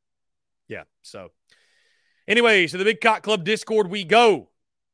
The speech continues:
Rowdy Rooster seventy-five says, "Man, it seems like Chris doesn't even look at this chat anymore during the shows. You're too good for us now, only talking to the YouTube crowd." Rowdy Rooster, I just knew y'all hadn't said anything, man. You commented three minutes ago. So everything, everything else is about y'all talking about Chuck E. Cheese. Like, what do you want me to read from that?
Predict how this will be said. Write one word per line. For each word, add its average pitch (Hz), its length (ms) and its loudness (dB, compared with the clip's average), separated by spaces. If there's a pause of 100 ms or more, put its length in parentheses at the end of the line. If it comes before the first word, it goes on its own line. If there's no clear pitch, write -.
(1700)
Rowdy 202 300 -2
Rooster 226 280 -8
seventy-five 214 560 -4
says, 160 380 -6
"Man, 165 180 -10
it 156 60 -16
seems 185 160 -18
like 165 140 -14
Chris 175 200 -14
doesn't 170 160 -16
even 160 120 -14
look 170 140 -12
at 156 40 -18
this 147 140 -20
chat 175 340 -12
anymore 139 200 -14
during 143 120 -12
the 131 80 -18
shows. 143 340 -12
You're 104 120 -20
too 135 160 -16
good 127 200 -12
for 113 120 -20
us - 100 -20
now, 110 220 -16
only 117 160 -16
talking 117 240 -10
to 101 40 -18
the 98 80 -18
YouTube 110 280 -18
crowd." 95 200 -14 (600)
Rowdy 247 200 2
Rooster, 240 400 -6
I 143 100 -4
just 185 180 -12
knew 226 60 -8
y'all 214 180 -4
hadn't 190 200 -4
said 208 200 -8
anything, 123 220 -12
man. 135 160 -8
You 151 80 -14
commented 180 480 -8
three 196 200 -10
minutes 190 260 -10
ago. 98 220 -18 (120)
So 117 380 -10 (160)
everything, 156 420 -10
everything 196 320 -6
else 196 160 -6
is 160 60 -16
about 165 160 -4
y'all 156 120 -6
talking 175 160 -8
about 156 140 -8
Chuck 190 240 -8
E. 175 60 -16
Cheese. 139 440 -16
Like, 120 160 -14
what 160 100 -8
do 208 60 -8
you 214 60 -8
want 208 60 -6
me 202 60 -8
to 185 60 -6
read 196 280 -10
from 170 100 -12
that? 180 340 -4